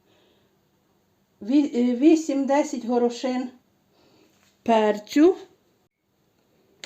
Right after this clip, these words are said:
пахучого перцю даємо. Так, е, тр-, два, чотири, шість, вісім, дамо десять пахучого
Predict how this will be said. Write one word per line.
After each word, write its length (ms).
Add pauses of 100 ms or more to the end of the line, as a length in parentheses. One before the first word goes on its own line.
(800)
пахучого 600 (120)
перцю 480 (1400)
даємо. 720 (1200)
Так, 440 (880)
е, 680
тр-, 380
два, 380
чотири, 440
шість, 440
вісім, 760 (560)
дамо 280
десять 800 (500)
пахучого 640